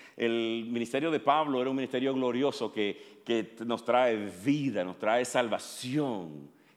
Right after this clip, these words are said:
nos trae justicia. It's a ministry that is able to transform lives. Es un ministerio que nos, nos puede transformar vidas. And what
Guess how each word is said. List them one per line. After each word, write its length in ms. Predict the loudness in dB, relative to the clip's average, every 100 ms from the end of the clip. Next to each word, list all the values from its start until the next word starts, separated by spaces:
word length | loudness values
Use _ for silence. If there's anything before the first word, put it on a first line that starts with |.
| -10
nos 120 | -2
trae 280 | 6 6 6
justicia. 1120 | 0 -4 -4 0 0 -2 -8 -8 -8 -12 -16 -20 _ -6
It's 160 | -2 2
a 100 | 2
ministry 540 | 2 2 0 -4 -2
that 120 | 0 0
is 160 | -2 0
able 260 | 2 2
to 80 | -2
transform 760 | -4 -6 -6 -10 -6 -4 -2 -2
lives. 840 | -2 0 2 2 -2 -6 -12 -16 -20 -8
Es 140 | -4
un 80 | -2
ministerio 480 | 0 0 2 2 2
que 300 | 0 0 -4
nos, 220 | -2 0 -2 -10 -20 -10
nos 200 | -2 -2 -2 -10 -20 -4
puede 220 | 2 2 2
transformar 880 | -2 -4 -4 -2 0 0 -2 -2
vidas. 440 | 0 0 -2 -6 -10 -20 -20 -20 -20 -20 -20 _ _ _ _ _ _ _ _ _ _ _ _ _ _ _ _ _ _ _ _ _ _ _
And 320 | -2 -2 -2
what 340 | 0 2 0